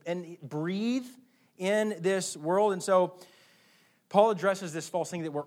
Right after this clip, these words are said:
all spiritual and that none of our physical needs are important to God.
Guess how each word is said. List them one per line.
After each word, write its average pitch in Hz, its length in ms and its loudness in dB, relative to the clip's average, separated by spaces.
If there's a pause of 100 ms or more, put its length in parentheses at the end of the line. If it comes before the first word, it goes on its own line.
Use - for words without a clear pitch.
all 190 220 6
spiritual 160 600 0
and 151 200 -4
that 131 100 -8
none 156 300 0
of 208 80 2
our 196 80 4
physical 160 360 -4
needs 151 220 -2
are 135 80 -4
important 127 400 -4
to 123 60 -8
God. 98 260 -8